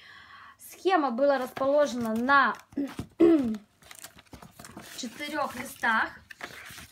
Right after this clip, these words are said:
Вот на одном листе расположены все фрагменты, как они должны быть. Вот такая вот моя балерина. Все мне нравится, все удобно. Схема чуть-чуть мельче, по-моему, чем,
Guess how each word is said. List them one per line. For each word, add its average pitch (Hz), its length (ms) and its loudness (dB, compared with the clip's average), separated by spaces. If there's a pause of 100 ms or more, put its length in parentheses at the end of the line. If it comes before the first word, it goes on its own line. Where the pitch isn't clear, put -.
(1600)
Вот 262 220 -8
на 285 180 -2
одном 277 400 -8
листе 254 400 -10
расположены 240 960 -8
все 269 540 -6 (680)
фрагменты, 262 640 -4
как 269 220 -4
они 247 140 -14
должны 254 400 -6
быть. 233 340 -8
Вот 247 140 -16
такая 247 320 -2
вот 226 120 -8
моя 226 220 -6
балерина. 233 680 -4 (760)
Все - 300 2
мне 247 180 -2
нравится, 330 460 4
все 285 280 2
удобно. 320 400 2
Схема 320 460 2
чуть-чуть 349 560 0
мельче, 277 760 0
по-моему, 233 580 -2
чем, 226 480 -4